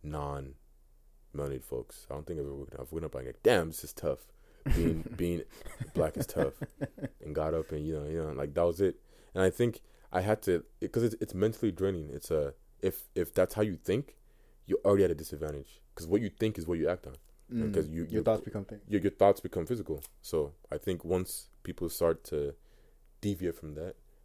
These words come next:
Speaker 1: we'll probably, I think the world would be a better place. I'm, I'm not saying we should forget it. We, h-, hell no, we shouldn't forget it.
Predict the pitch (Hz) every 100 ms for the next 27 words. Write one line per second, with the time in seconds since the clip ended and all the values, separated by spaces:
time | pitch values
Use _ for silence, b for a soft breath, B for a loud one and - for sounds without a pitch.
0 | _ 82 80 85 80 85 80 - 82 113
1 | 107 101 98 98 95 87 95 - 113 85
2 | - 95 107 127 156 - 120 - 98 90
3 | 113 - - - - - - 92 - 135
4 | 107 78 69 80 80 - 69